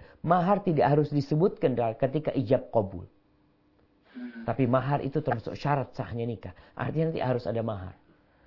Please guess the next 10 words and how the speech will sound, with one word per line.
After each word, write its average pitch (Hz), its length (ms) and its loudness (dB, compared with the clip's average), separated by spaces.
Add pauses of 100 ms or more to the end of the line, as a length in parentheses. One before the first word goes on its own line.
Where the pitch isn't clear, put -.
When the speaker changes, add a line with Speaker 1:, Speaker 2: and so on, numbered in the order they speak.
(260)
Speaker 1:
Kalau 117 160 6
mahar 165 240 4
tidak 156 220 2
disebutkan, 139 680 2 (380)
maka 135 260 0
maharnya 123 480 -2
ikut, - 300 -4 (340)
ikut - 480 -4
pasaran. 127 800 -2 (1700)
Umpamanya, 110 800 2